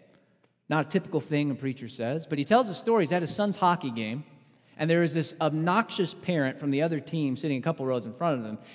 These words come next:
And this parent was just being rude, he was being loud, but then he started to yell at Carey's son,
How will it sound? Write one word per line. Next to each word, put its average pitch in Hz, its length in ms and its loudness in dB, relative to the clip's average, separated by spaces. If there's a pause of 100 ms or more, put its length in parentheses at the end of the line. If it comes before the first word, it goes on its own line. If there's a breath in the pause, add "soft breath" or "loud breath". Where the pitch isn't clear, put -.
And 190 140 2
this 220 100 4
parent 277 360 4
was 175 100 0
just 165 180 -2
being 175 400 2
rude, 151 440 4
he 143 60 0
was 147 100 -2
being 139 220 2
loud, 135 300 4
but 127 120 -4
then 302 120 0
he 359 100 0
started 214 420 2
to 151 100 -2
yell 165 500 6 (160 loud breath)
at 147 220 0
Carey's 170 400 4
son, 113 580 -2